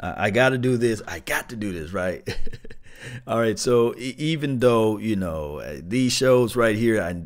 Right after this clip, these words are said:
I do know that they full and filled with negativity. Uh, m-, my, my thing is to shine light on these things as much as possible.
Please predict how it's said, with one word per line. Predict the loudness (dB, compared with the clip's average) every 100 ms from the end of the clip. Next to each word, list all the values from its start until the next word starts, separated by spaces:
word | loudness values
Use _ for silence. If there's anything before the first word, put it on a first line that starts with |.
| -8
I | -6
do | -2
know | -2 -4
that | -6
they | -8 -12
full | -14 -16 -4 0 0 -4 -10 -16 _
and | -20 -20
filled | -14 -6 -6 -6
with | -8 -10
negativity. | -6 -6 -6 -6 -6 -8 -14 -20 _ -20 -20 -18
Uh, | -14 -12 -12 -14 -14
m-, | -12 -10
my, | -8 -10
my | -6 -6
thing | -4 -6 -6
is | -8 -10
to | -12
shine | -8 -8 -8 -8
light | -8 -8
on | -10 -14
these | -16
things | -14 -14 -16 -20 -20
as | -16
much | -14 -14
as | -16
possible. | -12 -12 -12 -16 -18